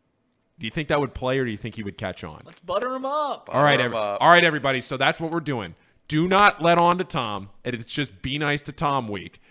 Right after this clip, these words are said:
Speaker 1: and we'll see how he takes the, we will tell him after the show on Thursday that he has the power rankings. Let's do that. Although the chat's pretty good to Tom anyway. But maybe some people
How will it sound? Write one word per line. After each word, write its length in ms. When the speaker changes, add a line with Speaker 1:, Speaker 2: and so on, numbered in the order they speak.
Speaker 1:
and 180
we'll 100
see 220
how 220
he 120
takes 240
the, 160
we 180
will 160
tell 360
him 320
after 400
the 280
show 340
on 220
Thursday 680
that 140
he 160
has 260
the 60
power 320
rankings. 640
Let's 140
do 140
that. 240
Although 240
the 120
chat's 280
pretty 160
good 160
to 60
Tom 280
anyway. 340
But 120
maybe 180
some 180
people 420